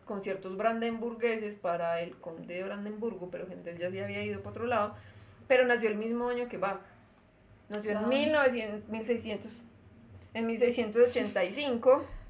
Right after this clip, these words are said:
Speaker 1: y se murió nueve años después que Bach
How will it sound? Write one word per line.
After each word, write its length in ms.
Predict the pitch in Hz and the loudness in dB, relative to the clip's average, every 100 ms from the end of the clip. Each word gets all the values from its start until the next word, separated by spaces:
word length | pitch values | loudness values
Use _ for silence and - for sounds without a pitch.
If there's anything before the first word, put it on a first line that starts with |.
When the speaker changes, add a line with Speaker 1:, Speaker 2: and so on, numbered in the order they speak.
| - - - - - - - - | -20 -20 -16 -16 -16 -20 -14 -4
Speaker 1:
y 200 | 294 302 | -2 2
se 140 | 262 | 2
murió 500 | 233 226 208 190 190 - - - | 4 2 2 0 -2 -12 -20 -2
nueve 300 | 226 240 233 | 4 6 6
años 260 | 226 220 | 4 0
después 400 | 196 190 - 196 | -4 -6 -8 -10
que 460 | - 185 196 202 202 190 185 | -6 -4 -4 -4 -8 -8 2
Bach 260 | 208 202 | 2 2